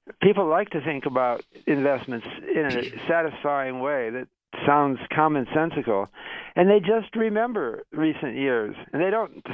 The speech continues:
study history, <laughs> right? And, and i-, if the last ten years has been up, then they kind of think that's the way the world works. Uh, and if it's been down, they think that the world is a dangerous place.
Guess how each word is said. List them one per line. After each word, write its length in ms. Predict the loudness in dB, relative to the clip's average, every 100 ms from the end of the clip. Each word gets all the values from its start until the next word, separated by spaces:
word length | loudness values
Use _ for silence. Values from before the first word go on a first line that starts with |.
| -6 -2
study 340 | 0 0 -2
history, 600 | -4 -6 -8 -10 -8 -10
<laughs> 40 | -4
right? 340 | -2 -2 -4 -6 -8 -8 -8 -10 -4
And, 300 | 2 2 0
and 580 | -2 0 0 -2 -4 -2
i-, 180 | 0 0
if 160 | -2 -4 -2
the 80 | 0
last 300 | 2 0 -2
ten 240 | -2 -2 0
years 260 | -2 -2
has 160 | -4 -4
been 220 | -4 -4
up, 300 | -2 -2 -2 -8 -16 -18 -14 4
then 460 | 8 8 6 2
they 140 | 0 0
kind 240 | 0 2
of 80 | 0 -2
think 200 | -4 -2
that's 200 | -2 -2 -2
the 80 | 0
way 180 | 2 2
the 100 | 0
world 380 | 0 0 0 -2
works. 380 | -2 -2 -6 -16 -18 _ _ _ _ 2
Uh, 120 | 4
and 160 | 6 4
if 80 | 2
it's 160 | -2 0
been 200 | 0 0
down, 300 | 0 -2 -2
they 100 | -6
think 220 | -6 -8
that 280 | -4 -2 -4 -8 -4
the 320 | 0 0 0
world 360 | 0 2 4 2
is 140 | -2
a 40 | -4
dangerous 480 | -4 -4 -4 -6 -6 -4
place. 300 | -2 -2